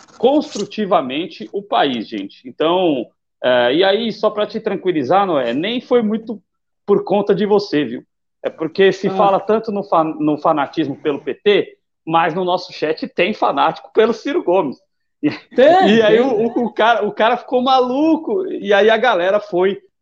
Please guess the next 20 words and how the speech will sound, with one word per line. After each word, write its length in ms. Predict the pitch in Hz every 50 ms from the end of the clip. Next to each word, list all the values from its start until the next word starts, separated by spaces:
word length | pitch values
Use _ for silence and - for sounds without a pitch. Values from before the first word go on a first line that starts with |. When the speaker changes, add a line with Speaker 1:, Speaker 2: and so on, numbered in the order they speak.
| _ _
Speaker 1:
pesado 480 | - 202 202 170 127 156 156 165 165 151
em 60 | 151
cima 320 | - - - 156 143 127 107
dele, 340 | 110 127 156 170 165 156
e 120 | 151 151 151
isso 180 | 151 151 -
acabou 340 | 165 147 - 143 131 131 139
prejudicando 640 | - 160 165 160 127 117 135 - - 135 135 123 117
um 40 | 113
pouco, 300 | - - 127 139 135 - _ _ _ _ _ _ _ _ _ _ -
é, 760 | 135 135 123 120 120 113 110 104 107 107 101 95 92 98 - - - -
os, 160 | - 135 - - - _ -
os 160 | 131 - -
comentários 640 | - 151 147 143 135 113 - - 127 131 131 120 110
aqui 340 | 120 104 - - 127 127 127
da 160 | 120 131 135
live, 360 | 113 113 113 117 113 113 98 - _ _ _ _ _ _ _ _ _
né? 80 | - 117
Mas, 260 | 131 135 135 135 127
é, 540 | 151 151 151 147 143 139 135 127 123 113 -